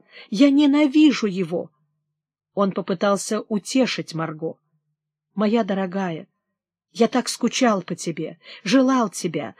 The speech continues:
Зачем мы мучаем друг друга?» Она покачала головой. «Глупая гордость», продолжил он. «Мы боремся с нашими чувствами.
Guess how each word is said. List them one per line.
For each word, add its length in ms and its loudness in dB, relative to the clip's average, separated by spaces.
Зачем 520 2
мы 120 2
мучаем 520 0
друг 220 -2
друга?» 440 -6
Она 220 -2
покачала 540 -4
головой. 560 -4
«Глупая 600 4
гордость», 800 -2
продолжил 600 -4
он. 180 -12
«Мы 220 6
боремся 560 0
с 120 -8
нашими 380 0
чувствами. 760 -6